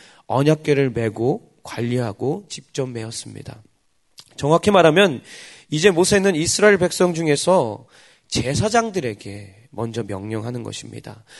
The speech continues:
"너희들이 먼저 나의 명령을 들어라"라고 말하고 있는 것입니다. 저는 오늘의 말씀 가운데 제사장들을 목회자들로 이해할 수 있지만 좀 더 넓은 의미로 적용하고 싶습니다.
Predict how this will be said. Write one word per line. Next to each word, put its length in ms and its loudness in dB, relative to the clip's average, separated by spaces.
"너희들이 560 6
먼저 360 0
나의 320 -2
명령을 400 -6
들어라"라고 1000 -8
말하고 320 -10
있는 200 -16
것입니다. 640 -18
저는 180 2
오늘의 260 6
말씀 360 2
가운데 600 4
제사장들을 760 0
목회자들로 600 0
이해할 280 4
수 120 -6
있지만 480 -6
좀 280 -2
더 120 8
넓은 460 4
의미로 380 -2
적용하고 520 -8
싶습니다. 720 -18